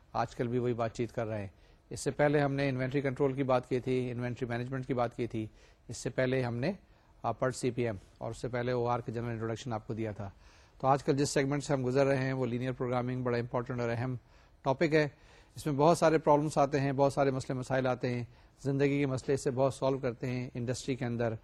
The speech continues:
پروڈکشن ہاؤس کے اندر اور نیشنل پلاننگ کے اندر بھی یہ استعمال ہوتے ہیں۔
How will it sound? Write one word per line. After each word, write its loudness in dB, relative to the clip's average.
پروڈکشن -4
ہاؤس 0
کے -4
اندر -2
اور 6
نیشنل -6
پلاننگ -2
کے -6
اندر -2
بھی 0
یہ 2
استعمال 0
ہوتے -4
ہیں۔ -6